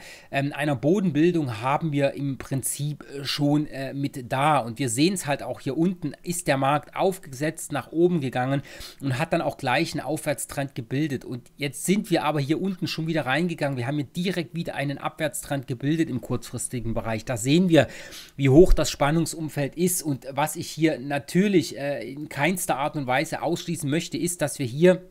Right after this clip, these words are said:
sozusagen eine Art Mehrfachboden, ähm, machen werden. Aber die Tatsache, dass wir hier schon wieder drunter gelaufen sind, das Ganze wirklich aus sehr kurzfristiger Sicht, ja,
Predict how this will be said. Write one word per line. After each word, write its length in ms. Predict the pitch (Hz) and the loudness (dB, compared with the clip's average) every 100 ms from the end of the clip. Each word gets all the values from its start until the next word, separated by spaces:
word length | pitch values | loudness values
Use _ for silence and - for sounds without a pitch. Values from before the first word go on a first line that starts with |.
| - _ _ _ _ _ _ | -20 _ _ _ _ _ _
sozusagen 680 | - 147 - 127 143 147 147 - - - - | -4 -2 -2 2 4 4 2 -4 -12 -18 -4
eine 300 | 131 147 147 | 0 2 2
Art 220 | 147 143 | -2 0
Mehrfachboden, 1000 | 131 156 - - - 147 151 170 156 127 - - | 0 2 0 -4 -4 4 6 6 4 0 -8 -8
ähm, 220 | 135 139 135 | -4 -4 0
machen 400 | 143 160 160 123 | 0 2 0 2
werden. 300 | 143 151 135 | 2 0 -4
Aber 320 | - 143 160 143 | -2 0 2 0
die 120 | 131 | -4
Tatsache, 560 | 139 156 185 - 139 | 2 2 2 0 -4
dass 200 | 135 123 | -4 -6
wir 80 | 139 | -6
hier 240 | 117 185 180 | -2 0 0
schon 320 | - 165 185 | 2 2 2
wieder 220 | 175 147 | 2 2
drunter 360 | 156 190 208 175 | 2 0 0 0
gelaufen 400 | 151 139 131 131 | 2 2 2 -2
sind, 240 | 127 117 | -4 -4
das 160 | 120 - | -4 -2
Ganze 360 | 147 175 147 | -2 -2 -2
wirklich 260 | 151 151 143 | -2 -2 -4
aus 160 | 139 | -2
sehr 160 | 143 143 | 0 -2
kurzfristiger 720 | - 185 - - 123 123 - | 2 4 4 -2 -8 -8 -6
Sicht, 280 | - 101 - | -8 -8 -4
ja, 180 | 113 | -2